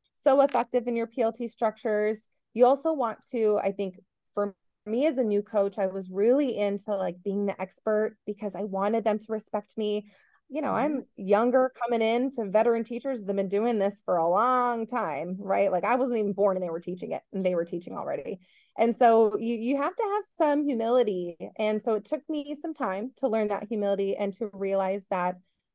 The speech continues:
Speaker 1: um, really I, I was coming at it the wrong way when I was starting out. I was trying to be the expert. I was trying to have all the answers. I was trying to be, you know, the, the glue. And so what I've transitioned in my, in my mindset is,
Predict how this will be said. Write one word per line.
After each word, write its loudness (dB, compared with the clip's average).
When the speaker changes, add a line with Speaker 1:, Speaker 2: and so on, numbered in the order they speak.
Speaker 1:
um, -2
really 0
I, 0
I 0
was -8
coming 0
at 4
it 4
the 0
wrong 0
way 0
when 0
I -4
was -8
starting 0
out. -4
I -8
was -8
trying -2
to 2
be 0
the -2
expert. -10
I -16
was -16
trying -4
to -2
have -2
all 2
the 2
answers. -4
I -2
was -6
trying -2
to -6
be, 0
you 2
know, 4
the, 6
the 2
glue. 2
And -2
so 4
what 2
I've 2
transitioned -2
in 0
my, 0
in -2
my -2
mindset -2
is, 0